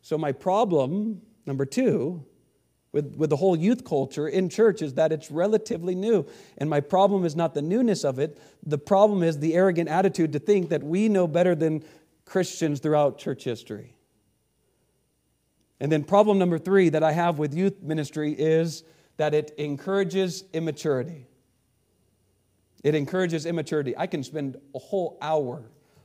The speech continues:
on this point alone. Silly songs, youth rallies, rather than singing, "I am a C H, I am a C H R I S T I A N, I'm a Christian."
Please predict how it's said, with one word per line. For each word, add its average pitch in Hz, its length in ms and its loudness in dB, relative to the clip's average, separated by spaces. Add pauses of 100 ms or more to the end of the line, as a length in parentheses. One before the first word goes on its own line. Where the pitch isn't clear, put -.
(160)
on 135 220 -2
this 151 340 -2
point 139 520 -4
alone. 131 540 -2 (1500)
Silly 160 400 -4
songs, 151 840 -4 (300)
youth 170 260 -6
rallies, 156 600 0 (400)
rather 143 260 -4
than 147 180 -2
singing, 156 540 -6
"I 147 180 -2
am 151 160 -6
a 139 140 -8 (160)
C 151 260 -8
H, 143 240 -4
I 139 120 -6
am 160 100 -8
a 151 40 -10
C 151 200 -10
H 151 180 -8
R 147 180 0
I 151 80 0
S 147 160 -6
T 151 140 -8
I 147 120 -2
A 143 200 -4
N, 147 140 -8
I'm 147 160 -8
a 139 40 -12
Christian." 147 440 -8